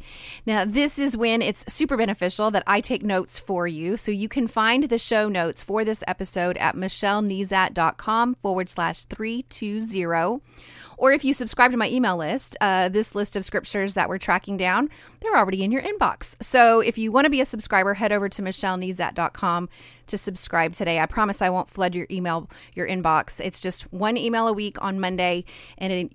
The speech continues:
it includes the show notes in the body of the email and links to additional resources,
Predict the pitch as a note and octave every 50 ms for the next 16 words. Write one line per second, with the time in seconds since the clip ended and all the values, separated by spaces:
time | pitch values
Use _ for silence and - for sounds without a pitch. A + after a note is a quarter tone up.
0 | - G3+ F#3 F3+ E3 - - - G3 F#3 F#3 E3 - - - F3 F3 - - F#3+
1 | F#3 F3+ F3+ F3 - - F3+ F3+ E3+ F3+ E3+ E3+ F3+ F3 E3+ E3+ - - F3+ F3
2 | F3 E3 D#3+ E3 - - - F3+ F3 D#3+ E3+ F3+ F#3+ F3+ - - - - - -
3 | G#3 F#3 E3+ - - E3+ F3 F3 - - F3+ E3+ D#3+ E3+ F3 - - D#3+ C#3 -
4 | - - - - - - -